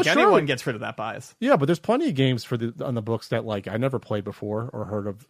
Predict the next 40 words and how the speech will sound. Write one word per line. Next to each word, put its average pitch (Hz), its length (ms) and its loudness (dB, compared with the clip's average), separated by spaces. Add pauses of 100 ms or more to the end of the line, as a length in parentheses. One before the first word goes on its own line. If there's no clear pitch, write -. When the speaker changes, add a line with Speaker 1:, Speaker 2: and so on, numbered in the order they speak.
Speaker 2:
s-, - 200 -20
some 107 220 -6
of 101 80 -6
these 98 320 -8
Super 104 200 -10
Nintendo 110 180 -4
games 113 160 -4
when 95 80 -8
I 92 40 -10
played 95 260 -8
them, 127 140 -6
and 107 80 -8
I'm 104 80 -8
like, 113 220 -8
"Okay." 175 360 -4 (580)
I, 113 160 -2
I, 120 160 -6 (240)
you 139 100 4
have 180 260 2
to, 202 80 2
though, 156 240 6
have 139 240 -2
experience 135 380 0
with 120 100 -6 (160)
games 120 260 -2
on 104 40 -6
the 90 60 -10
console, 170 460 -2
though, 87 120 -10
to 101 100 -10
have 104 200 -6
some, 104 300 -6 (600)
some, 120 260 -6
you 131 100 -2
have 156 120 2
to 139 80 -2
have, 139 160 2
like, 110 160 -8
a 104 60 -6
standard. 170 580 -2